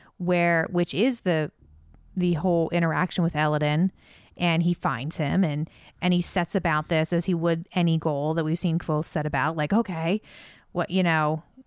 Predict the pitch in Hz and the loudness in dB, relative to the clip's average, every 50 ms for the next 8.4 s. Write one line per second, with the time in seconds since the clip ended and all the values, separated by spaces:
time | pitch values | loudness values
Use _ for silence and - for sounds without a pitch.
0 | _ _ _ _ _ - - - _ _ - 165 165 147 - - - - 185 175 | _ _ _ _ _ -20 -20 -20 _ _ -8 -6 -6 -6 -8 -6 -4 -2 -2 0
1 | - 190 196 175 190 214 233 208 185 214 233 233 202 180 180 - - 196 190 196 | 0 0 0 2 2 2 2 2 2 2 2 2 0 -4 -6 -2 0 2 2 2
2 | - - - - - - - - - - - _ - 202 - 185 208 196 220 202 | 0 -4 -10 -14 -18 -20 -20 -20 -20 -20 -12 _ -6 -4 -2 0 0 2 2 2
3 | 185 185 - - - 190 180 180 175 - - 180 175 185 180 170 - - 202 208 | 2 2 0 0 0 2 2 2 2 2 2 0 2 0 0 -2 -2 -2 -2 0
4 | - - 269 269 - 254 240 208 - - 247 262 269 - - 220 202 170 156 156 | 0 0 0 2 2 2 0 0 0 0 0 0 0 -2 -2 0 2 2 2 2
5 | 139 165 175 180 185 185 185 185 - - 180 175 175 170 170 - - - - - | 2 2 2 4 4 4 2 2 2 2 2 2 2 0 -2 -4 -8 -18 -20 -20
6 | - - - - - 185 180 170 160 151 156 - - 233 240 262 269 233 254 247 | -20 -20 -18 -8 -4 0 0 2 2 0 -2 -2 0 0 2 2 2 2 2 0
7 | 247 - 240 285 262 233 240 - - 185 202 - - 220 233 240 233 208 - 254 | 2 2 2 2 2 2 0 -2 -2 -2 -2 0 2 2 4 4 4 2 2 2
8 | 277 285 220 196 196 220 247 | 2 2 2 2 2 0 0